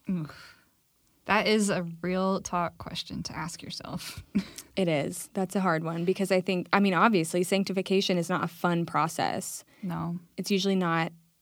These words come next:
Speaker 2: you know, comfortable. <laughs>
Speaker 1: Yeah, and I've heard marriage is one of the most sanctifying things you could ever experience.
Speaker 2: Yeah.
Speaker 1: Which, yeah, that seems about right.
Speaker 2: That seems right.
Speaker 1: Yeah. All right, so the next lie is, if my husband is passive, I've got to take the initiative or nothing will get done.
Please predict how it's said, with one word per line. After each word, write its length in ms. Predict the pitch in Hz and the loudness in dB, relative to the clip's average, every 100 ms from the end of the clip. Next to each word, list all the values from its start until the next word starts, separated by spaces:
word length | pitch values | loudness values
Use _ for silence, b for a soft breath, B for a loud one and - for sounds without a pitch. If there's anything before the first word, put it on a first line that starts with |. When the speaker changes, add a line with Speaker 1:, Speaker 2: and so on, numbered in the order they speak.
| _ _ | _ _
Speaker 2:
you 140 | - 170 | -2 0
know, 180 | 147 165 - | 0 -4 -6
comfortable. 500 | 165 160 156 - - - 220 | -6 -4 -4 -2 -4 -6 -10
<laughs> 160 | - | -6
Speaker 1:
Yeah, 240 | 208 185 160 | 0 2 2
and 80 | 190 | 4
I've 140 | 196 208 | 2 4
heard 140 | 220 | 4
marriage 240 | 185 180 | 6 4
is 160 | 185 175 | 2 2
one 100 | 180 | 0
of 100 | 170 | 0
the 200 | 175 185 - | 0 -2 0
most 300 | 208 196 - | 4 4 4
sanctifying 720 | 185 175 - 185 175 180 180 - | 2 0 0 0 2 0 -2 -4
things 380 | 220 196 202 - | 2 4 4 2
you 100 | 196 | -4
could 160 | 202 190 | -4 -4
ever 380 | 185 185 190 - B B B B B B - | -4 -4 -4 -6 B B B B B B -16
experience. 720 | - - 175 170 190 - - | -12 -10 -8 -6 -6 -6 -4
Speaker 2:
Yeah. 220 | 185 170 165 165 _ _ | -2 -2 -4 -8 _ _
Speaker 1:
Which, 320 | 254 - - 233 | -8 -6 -8 -6
yeah, 160 | 247 285 _ | -6 -8 _
that 100 | 269 | -6
seems 260 | - 339 339 | 0 2 4
about 160 | 285 | 4
right. 240 | 170 170 247 339 | 4 2 0 -10
Speaker 2:
That 160 | 339 | -6
seems 180 | 349 220 | -2 0
right. 220 | 165 226 b b b b b _ | -2 -4 b b b b b _
Speaker 1:
Yeah. 240 | 233 196 196 - 240 | 2 2 0 0 6
All 60 | |
right, 180 | 233 196 | 8 8
so 140 | - | 4
the 100 | 247 | 6
next 420 | 226 247 - - - | 6 6 2 -4 -6
lie 420 | - 233 208 175 185 | -4 2 4 6 4
is, 280 | 202 214 | 4 2
if 100 | 220 | 4
my 120 | 240 233 | 4 6
husband 360 | 233 254 320 | 6 6 4
is 120 | 330 - | 4 2
passive, 460 | 196 196 - 226 | 4 4 4 2
I've 240 | 196 196 180 | 2 2 4
got 240 | 185 190 - | 4 4 2
to 100 | 240 | 0
take 240 | 226 214 | 0 2
the 60 | 196 | 0
initiative 440 | 185 - 190 190 | 0 0 -2 0
or 80 | 185 | -2
nothing 480 | 180 185 196 254 240 | 0 0 2 4 4
will 140 | 208 | 2
get 180 | 208 - | 0 -4
done. 320 | - - 190 | -8 -6 -6